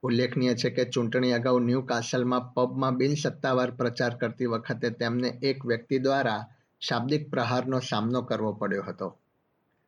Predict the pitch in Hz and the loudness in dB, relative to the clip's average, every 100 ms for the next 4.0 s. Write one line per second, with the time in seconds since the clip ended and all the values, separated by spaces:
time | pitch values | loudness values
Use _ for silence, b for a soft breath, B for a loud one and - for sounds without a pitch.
0 | _ 135 123 117 117 139 127 120 127 123 | _ 2 2 2 0 2 4 4 2 0
1 | 123 127 120 127 113 113 - 135 135 135 | 0 0 0 0 0 -2 0 0 0 0
2 | 127 127 120 131 135 131 131 131 - 127 | 2 2 0 0 0 2 2 2 -2 0
3 | 120 127 - 107 - 101 95 95 92 | 2 0 -2 -6 -4 -4 -4 -6 -8